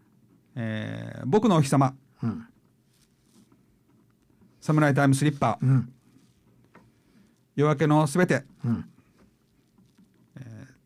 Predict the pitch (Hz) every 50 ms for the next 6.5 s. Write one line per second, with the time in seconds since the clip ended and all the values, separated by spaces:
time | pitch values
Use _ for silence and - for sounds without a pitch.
0 | _ - - - 107 101 - 110 107 123 143 160 156 165 160 156 156 156 - 165
1 | 180 - - - 104 - - - 117 107 95 90 - _ _ _ _ _ _ _
2 | _ _ _ _ _ _ _ _ _ _ _ _ _ _ _ _ _ _ _ -
3 | - _ _ _ _ _ _ _ _ _ _ _ - 139 135 - 214 214 214 208
4 | 180 - - _ _ _ _ _ _ - - 117 113 98 - - _ _ _ _
5 | _ _ _ _ _ _ _ _ _ _ _ _ _ _ _ _ _ _ _ _
6 | - - 135 135 - 185 190 - - -